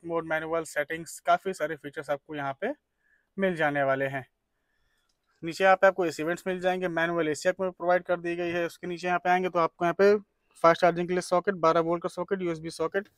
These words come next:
थोड़ी storage space, center में storage space मिल जाएगी, bottle holder मिल जाएगा, कोई भी handles आपको यहाँ पे नहीं मिलने वाला है। All black interior and plus यहाँ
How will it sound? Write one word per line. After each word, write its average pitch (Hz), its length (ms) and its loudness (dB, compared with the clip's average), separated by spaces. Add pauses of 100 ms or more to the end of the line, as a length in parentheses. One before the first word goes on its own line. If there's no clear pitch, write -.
(400)
थोड़ी 190 140 4
storage 160 320 -2
space, - 400 -4 (640)
center 180 320 2
में 196 120 2
storage 180 280 0
space 190 240 -2
मिल 185 180 -4
जाएगी, 185 280 6
bottle 175 260 -2
holder 175 260 -4
मिल 185 180 -6
जाएगा, 185 220 2
कोई 180 220 -2
भी 180 160 0
handles 165 400 -4
आपको 180 240 -2
यहाँ 180 100 0
पे 180 160 -6
नहीं 156 220 -4
मिलने 190 320 -2
वाला 180 280 0
है। 180 140 -4 (440)
All 180 180 6
black 170 320 4
interior 175 420 -2
and 156 180 -4
plus 170 220 -8
यहाँ 156 180 -2